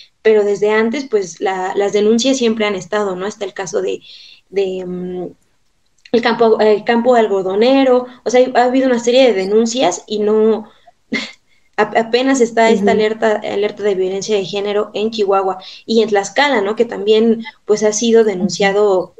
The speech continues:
Speaker 1: siempre como un foco de, de, de las redes de trata aquí en México y, y, pues, ¿cuánto tiempo ha pasado, no? Desde el dos mil siete que se crean estas alertas para voltear a ver estas, estas entidades con estos, em, niveles de violencia, pues,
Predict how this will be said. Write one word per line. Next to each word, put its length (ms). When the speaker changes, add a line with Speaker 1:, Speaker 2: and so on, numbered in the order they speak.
Speaker 1:
siempre 500
como 680
un 160
foco 280
de, 180
de, 580
de 160
las 200
redes 280
de 120
trata 320
aquí 180
en 100
México 480
y, 380
y, 100
pues, 440
¿cuánto 280
tiempo 420
ha 100
pasado, 420
no? 120
Desde 200
el 60
dos 140
mil 180
siete 280
que 100
se 140
crean 220
estas 260
alertas 500
para 180
voltear 360
a 80
ver 140
estas, 340
estas 280
entidades 520
con 200
estos, 400
em, 440
niveles 460
de 80
violencia, 640
pues, 380